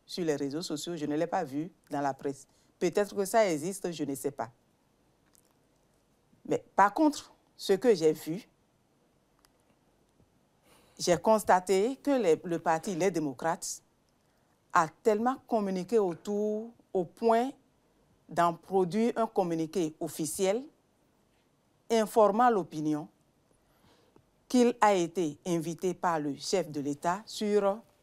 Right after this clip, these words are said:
un objet donné et qu'il accepte l'invitation,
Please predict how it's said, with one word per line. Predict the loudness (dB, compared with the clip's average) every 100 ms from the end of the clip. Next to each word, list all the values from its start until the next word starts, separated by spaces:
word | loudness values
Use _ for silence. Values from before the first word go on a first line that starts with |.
| _ _ _
un | -2 0
objet | 0 0 -2 -2 -4 _ _ _ _
donné | 2 4 4 -2 -8 -20 _ -20 -20 _ _ _ _ _ _ _ _ _ _ _ _ -6
et |
qu'il | 2 4 6
accepte | 6 6 4 4
l'invitation, | 2 4 0 -2 -4 -4 -4 -8 -10